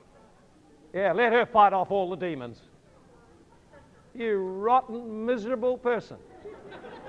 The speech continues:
God wired you and equipped you to be a warrior, to be a fighter, and now you're a couch potato leaving her to fight the demons.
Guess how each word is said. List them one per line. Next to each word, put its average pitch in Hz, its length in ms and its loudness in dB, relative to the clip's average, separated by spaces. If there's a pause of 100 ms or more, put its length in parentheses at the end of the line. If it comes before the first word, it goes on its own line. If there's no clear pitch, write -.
(1400)
God 220 260 8
wired 240 480 8
you 254 140 0
and 226 80 2
equipped 254 500 2
you 262 140 -4
to 233 100 -4
be 220 120 0
a 208 60 4
warrior, 269 720 6
to 233 100 2
be 220 120 2
a 196 60 2
fighter, 277 580 10 (640)
and 190 120 -6
now 269 140 6
you're 262 180 8
a 214 60 0
couch 330 440 8
potato 254 400 6
leaving 254 240 0
her 254 140 8
to 262 80 2
fight 254 240 6
the 254 60 -4
demons. 196 360 0